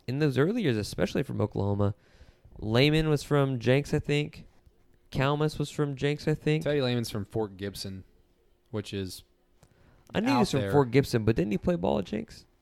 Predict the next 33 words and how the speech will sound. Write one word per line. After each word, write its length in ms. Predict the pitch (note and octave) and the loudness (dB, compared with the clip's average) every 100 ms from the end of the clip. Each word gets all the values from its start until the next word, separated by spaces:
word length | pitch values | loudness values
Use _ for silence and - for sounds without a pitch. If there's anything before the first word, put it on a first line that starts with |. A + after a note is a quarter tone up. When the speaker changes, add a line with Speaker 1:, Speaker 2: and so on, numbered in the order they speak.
| _ | _
Speaker 2:
I 60 | B2+ | -8
think 100 | D3+ | -6
he 40 | |
just 160 | G#2 - | -6 -4
played 140 | G#2+ | -6
at 60 | G2+ | -6
Fort 220 | G#2+ G2+ | -8 -8
Gibson. 380 | G2+ G#2+ - G2 _ _ _ _ _ _ _ _ _ _ _ _ _ _ _ _ - - | -8 -12 -12 -14 _ _ _ _ _ _ _ _ _ _ _ _ _ _ _ _ -20 -20
Which 220 | A#2+ A2+ - _ _ - | -18 -16 -16 _ _ -2
Speaker 1:
I 40 | C3+ | 4
might 120 | D#3+ | 4
have 120 | C3 | 6
got 120 | B2+ | 4
my 140 | A2+ G#2+ | 4 4
guys 260 | G#2 G#2 | 2 2
mixed 240 | A2 - - | -2 -6 -6
up. 140 | - - | -4 0
Speaker 2:
I've 160 | E3+ | 0
driven 300 | D3+ E3+ E3 | 2 0 0
through 200 | A#2+ C3 C3+ | -2 -4 -2
Fort 220 | C#3+ C3+ | -2 0
Gibson. 400 | C3 - C3 B2+ | -2 -2 -4 -6
I, 420 | B2 A2+ B2 B2+ | -8 -12 -6 -2
I 40 | |
may 200 | C#3 C#3+ | 0 4
have 120 | C3 A2+ | 4 2
missed 240 | A2+ - | -2 -2
it. 60 | G#2+ | -2
I 100 | A2+ | 0
never 320 | A#2 B2 B2+ | 2 4 2
saw 260 | - C3 G2 | 2 -2 -2
a 40 | |
fort. 540 | - G#2+ F#2+ G2+ - | -4 -8 -8 -10 -16